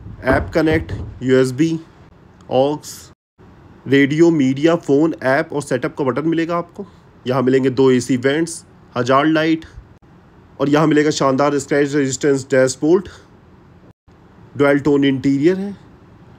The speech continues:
और यहाँ मिलेगा कूल्ड ग्लव बॉक्स लाइट के साथ।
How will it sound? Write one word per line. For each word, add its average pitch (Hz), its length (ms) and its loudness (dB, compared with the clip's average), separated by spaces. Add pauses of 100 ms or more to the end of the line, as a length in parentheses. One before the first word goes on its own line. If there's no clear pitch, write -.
(600)
और 147 80 -2
यहाँ 151 220 2
मिलेगा 190 320 2
कूल्ड 139 320 0
ग्लव 135 220 2
बॉक्स 147 420 0
लाइट 127 260 -2
के 196 140 0
साथ। 202 460 -10